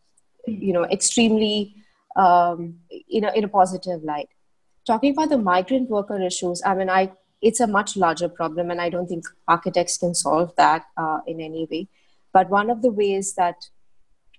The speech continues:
our clients have very successfully, uh, managed to keep a lot of their, uh, uh, worker staff on, on ground was to give them, um,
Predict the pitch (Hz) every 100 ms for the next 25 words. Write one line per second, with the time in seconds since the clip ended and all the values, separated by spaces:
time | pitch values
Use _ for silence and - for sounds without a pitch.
0 | - - 185 185 190 185 202 202 175 185
1 | 180 190 - 185 185 - 202 196 190 190
2 | - _ - - 185 185 196 226 - 214
3 | - 202 190 - 190 175 175 175 180 175
4 | 175 170 - 170 165 160 160 _ _ _
5 | - - 165 156 160 202 240 240 - 196
6 | 185 - 185 175 180 170 - - 190 208
7 | 202 185 175 175 175 175 - 165 170 165
8 | - 175 165 165 165 _ - _ _ _
9 | 185 170 160 156 151